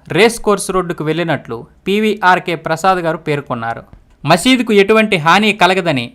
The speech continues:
వారు ప్రధానికి హామీ ఇచ్చినట్లు కూడా ఒక పుస్తకంలో రాశారు. బాబ్రీ మసీదుకు ఎటువంటి హాని జరగకుండా జాగ్రత్త పడేందుకు పంతొమ్మిది వందల తొంభై రెండు నవంబర్ ఇరవై నాలుగవ తేదీ గడువు వచ్చింది, వెళ్ళిపోయింది కూడా.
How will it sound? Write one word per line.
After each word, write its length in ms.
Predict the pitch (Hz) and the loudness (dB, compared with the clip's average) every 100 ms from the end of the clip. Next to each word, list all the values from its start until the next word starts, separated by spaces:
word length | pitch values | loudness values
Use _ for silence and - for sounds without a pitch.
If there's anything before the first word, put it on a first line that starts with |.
| - | 0
వారు 220 | 151 170 | 4 4
ప్రధానికి 580 | 160 151 160 214 220 202 | 2 -2 2 2 2 0
హామీ 340 | 143 160 202 | 2 2 2
ఇచ్చినట్లు 460 | 196 196 190 175 175 | -2 -2 -8 -6 -6
కూడా 360 | 156 151 175 - _ _ _ | -2 0 0 -2 _ _ _
ఒక 240 | 143 147 160 | -10 -8 -10
పుస్తకంలో 520 | - 196 190 160 165 | -8 -6 -4 -4 -4
రాశారు. 460 | 151 127 - 113 - _ - | -2 -2 -4 -14 -16 _ 0
బాబ్రీ 360 | 147 196 208 254 | 4 4 4 4
మసీదుకు 480 | 233 220 220 214 | 2 0 -4 0
ఎటువంటి 420 | 190 175 202 202 180 | 0 2 0 -2 -2
హాని 360 | 143 170 196 | 0 0 0
జరగకుండా 600 | 160 165 170 165 156 147 | 0 0 0 -4 -4 -2
జాగ్రత్త 540 | 139 131 151 165 170 165 | 0 2 0 0 -8 -6
పడేందుకు 600 | 147 135 139 127 123 117 - _ _ - | -4 -2 -4 -6 -8 -14 -16 _ _ -2
పంతొమ్మిది 380 | 180 226 226 | -2 -2 0
వందల 240 | 220 196 180 | 0 2 2
తొంభై 340 | - 147 160 | 2 0 0
రెండు 360 | 170 165 170 202 _ 139 | -2 -2 -6 -12 _ -2
నవంబర్ 380 | 151 208 202 - | 0 2 -2 -4
ఇరవై 260 | 165 170 180 | -2 -2 0
నాలుగవ 500 | 151 170 190 180 170 | 2 2 2 0 -2
తేదీ 460 | 165 156 143 147 139 | -2 -4 -6 -6 -4
గడువు 260 | 135 151 123 | -2 -2 -6
వచ్చింది, 460 | 113 117 113 123 _ _ _ | -8 -12 -14 -16 _ _ _
వెళ్ళిపోయింది 560 | 135 123 139 143 127 120 | -8 -6 -4 -4 -4 -6
కూడా. 280 | 117 113 | -10 -10